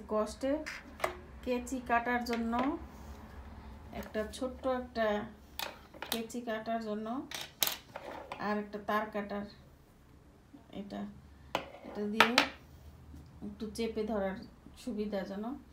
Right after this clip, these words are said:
তো এ দিয়ে আমি বানাবো নজেল কাটার। আর অনেকে জানতে চেয়েছেন ফুল পিঠার কাটার,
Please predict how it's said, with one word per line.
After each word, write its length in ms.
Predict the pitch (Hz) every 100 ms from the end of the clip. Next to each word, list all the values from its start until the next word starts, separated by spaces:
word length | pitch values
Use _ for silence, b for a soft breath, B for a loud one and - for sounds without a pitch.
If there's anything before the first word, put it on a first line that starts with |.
| B B B B B B B B B - -
তো 60 |
এ 240 | 196 202 220
দিয়ে 260 | 208 226
আমি 140 | 226 220
বানাবো 540 | 220 220 214 220 254 294 - - - - - - - - - - - -
নজেল 440 | 214 202 202 214 208
কাটার। 340 | 208 196 196 202 - B B B B -
আর 80 | 202
অনেকে 340 | 233 247 247 247
জানতে 260 | 254 254 269
চেয়েছেন 380 | 277 247 247 233
ফুল 280 | - 262 254
পিঠার 300 | 254 240 233
কাটার, 400 | 240 240 277